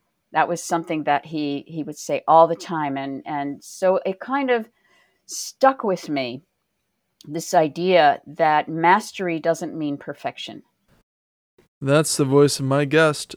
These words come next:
Speaker 2: Lavinia Plonka. She has been a teacher in the Feldenkrais method for about four decades. We have a great conversation about how she got into Feldenkrais,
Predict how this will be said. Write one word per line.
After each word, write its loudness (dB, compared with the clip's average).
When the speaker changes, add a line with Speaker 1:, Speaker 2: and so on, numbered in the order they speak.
Speaker 2:
Lavinia 2
Plonka. -6
She -2
has 4
been 2
a 2
teacher -4
in 0
the -2
Feldenkrais -2
method -6
for -8
about -2
four 2
decades. -8
We 2
have 4
a 0
great 4
conversation -2
about -4
how -6
she -4
got 0
into -4
Feldenkrais, -2